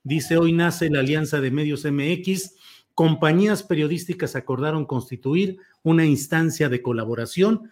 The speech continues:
para defender la libertad de expresión y combatir la impunidad en los casos de ataques contra periodistas y medios de comunicación". El planteamiento en lo general,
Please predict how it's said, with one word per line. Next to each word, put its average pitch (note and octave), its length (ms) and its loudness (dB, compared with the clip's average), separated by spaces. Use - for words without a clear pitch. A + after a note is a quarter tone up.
para B2+ 200 2
defender A#2+ 440 0
la C3+ 80 0
libertad A#2 420 0
de B2+ 80 2
expresión E3+ 680 -2
y A#2+ 80 -10
combatir A#2+ 480 0
la C#3+ 100 2
impunidad A#2+ 560 0
en C3 80 0
los A2 180 -6
casos C#3+ 420 -6
de B2 80 -8
ataques F#3 680 0
contra B2+ 380 2
periodistas D#3+ 840 0
y C3+ 100 -6
medios D3 640 -2
de C#3+ 180 -6
comunicación". D#3+ 840 0
El D3 340 4
planteamiento D#3 580 4
en E3+ 60 6
lo D#3 80 4
general, E3+ 600 0